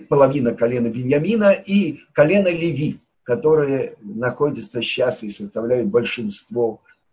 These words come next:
народа Израиля. Но Творец готовит цветущую землю для полного собрания всех изгнанников с четырех концов земли. Итак, в Талмуде сказано,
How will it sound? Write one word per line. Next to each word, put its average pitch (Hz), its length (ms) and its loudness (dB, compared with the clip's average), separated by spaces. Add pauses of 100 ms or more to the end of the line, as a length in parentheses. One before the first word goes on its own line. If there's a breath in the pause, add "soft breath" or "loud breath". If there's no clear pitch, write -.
(140)
народа 104 480 -2
Израиля. 85 480 -12 (1400)
Но 107 580 0 (360)
Творец 113 960 -4 (360)
готовит 135 600 -6
цветущую 123 840 -10
землю 151 720 -2 (240 loud breath)
для 123 300 0
полного 160 680 -2
собрания 127 1080 -6 (140)
всех 156 480 -4 (120)
изгнанников 127 960 -8 (240 soft breath)
с - 40 -12
четырех 131 800 -4
концов 110 580 -6
земли. 101 420 -8 (840)
Итак, 160 360 4
в - 60 -20
Талмуде 165 500 2
сказано, 117 760 -6